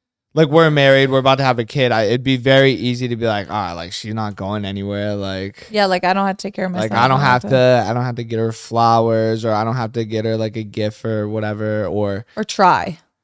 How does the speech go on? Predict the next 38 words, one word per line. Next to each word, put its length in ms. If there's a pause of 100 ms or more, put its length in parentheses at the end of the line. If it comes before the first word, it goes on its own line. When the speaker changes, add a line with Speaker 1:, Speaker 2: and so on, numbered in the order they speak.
Speaker 1:
or 140
Speaker 2:
Or 40
do 140
Speaker 1:
try, 400 (200)
Speaker 2:
things. 80
Speaker 1:
or, 340
like, 260
you 100
know, 460
or 420 (340)
Speaker 2:
Yeah, 180
Speaker 1:
I 20
don't, 100 (200)
Speaker 2:
exactly. 460
Speaker 1:
yeah. 200 (400)
Speaker 2:
All 140
right, 140 (260)
next 240
question. 600
<laughs> 40
This, 340 (880)
this 220
question's 480
a 80
juicy 420
one. 240
Okay, 400 (140)
how 220
many 300
times 340
a 80
week 220
do 80
you 80
guys 240
do 200
it? 180 (880)
Speaker 1:
Yikes. 1300